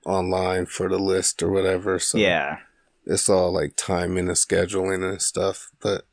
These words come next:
Speaker 2: Yeah, and hoping that you get on and, yeah, that's,
Speaker 1: Yes,
Speaker 2: yep.
Speaker 1: yes.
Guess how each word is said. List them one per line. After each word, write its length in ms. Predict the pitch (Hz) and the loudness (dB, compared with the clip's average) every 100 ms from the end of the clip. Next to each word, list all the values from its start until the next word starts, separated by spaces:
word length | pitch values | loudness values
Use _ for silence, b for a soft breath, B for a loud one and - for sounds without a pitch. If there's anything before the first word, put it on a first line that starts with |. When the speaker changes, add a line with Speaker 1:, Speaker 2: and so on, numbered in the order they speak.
| - | -4
Speaker 2:
Yeah, 220 | 92 64 | -2 -2
and 80 | 90 | 0
hoping 320 | 104 101 95 | 0 0 0
that 120 | 90 92 | 0 0
you 60 | |
get 140 | 90 85 | 0 0
on 300 | 82 87 90 | 0 0 0
and, 260 | 82 80 80 | 0 -2 -2
yeah, 280 | 82 73 | -2 -2
that's, 160 | 85 104 | 0 4
Speaker 1:
Yes, 320 | 107 95 90 | 4 4 4
Speaker 2:
yep. 260 | - 82 82 | 2 2 0
Speaker 1:
yes. 600 | 90 95 90 92 - - | 0 2 2 0 -2 -4